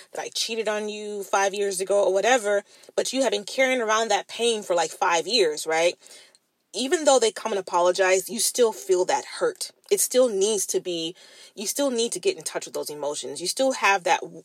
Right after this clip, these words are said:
inner work, um, to address, if that makes sense, right?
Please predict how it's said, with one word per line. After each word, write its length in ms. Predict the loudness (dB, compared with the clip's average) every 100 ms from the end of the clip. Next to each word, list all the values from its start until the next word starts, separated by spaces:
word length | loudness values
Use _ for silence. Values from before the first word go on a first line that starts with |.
| -2
inner 240 | 2 2
work, 460 | 2 4 4 4 -4 _ -20 -20 -6
um, 580 | -2 0 0 -4 -8 -16 -16 -8
to 200 | -4 -2
address, 500 | -2 2 2 0 -6
if 100 | -4
that 200 | -2 -2
makes 240 | -4 -4 -4
sense, 540 | -2 -4 -4 -8 -8 -4
right? 320 | 0 2 0